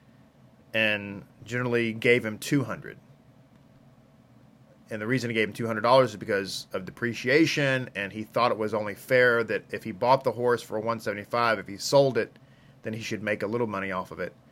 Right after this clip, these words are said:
So General Lee willingly, without the man asking, gave him an extra twenty-five dollars for the horse. I thought of that, such a great, humble spirit, when it says that the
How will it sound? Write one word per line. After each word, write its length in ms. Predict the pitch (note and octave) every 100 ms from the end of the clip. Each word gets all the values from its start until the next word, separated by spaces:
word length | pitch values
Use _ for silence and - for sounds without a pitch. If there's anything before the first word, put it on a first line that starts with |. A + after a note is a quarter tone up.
| - - _
So 160 | - A2+
General 340 | G#2+ C3+ C3+
Lee 360 | A#2+ D3 C3+ A#2
willingly, 840 | A2 C3 D3 C#3+ A#2+ A2 A2 A2 -
without 320 | A2+ A#2+ C3
the 80 | B2+
man 240 | A#2+ A#2
asking, 640 | A2+ B2+ C3+ G#2 F#2 F2+ G#2+
gave 260 | A#2 A#2
him 140 | A#2 G#2+
an 80 | G#2+
extra 300 | A2+ A2 F#2+
twenty-five 520 | A#2+ A#2 A2 F#2+ F#2
dollars 640 | G#2+ A2 G2+ F#2 F2+ - - -
for 220 | - G#2+ G2
the 100 | F2+
horse. 540 | C#3 A#2+ D2+ - - _ _ _ - - _ _ _ -
I 140 | B2+
thought 260 | C3 F3 G3+
of 80 | C3
that, 340 | A#2+ A2 A#2 - _ _ -
such 240 | D#3 D3
a 60 | A#2
great, 440 | A2+ B2 B2 - - _
humble 340 | - C3+ B2 G#2
spirit, 500 | - C#3 A2+ G2 - -
when 200 | A2+ A#2+
it 140 | -
says 280 | - B2+ A#2+
that 100 | A#2
the 180 | A2+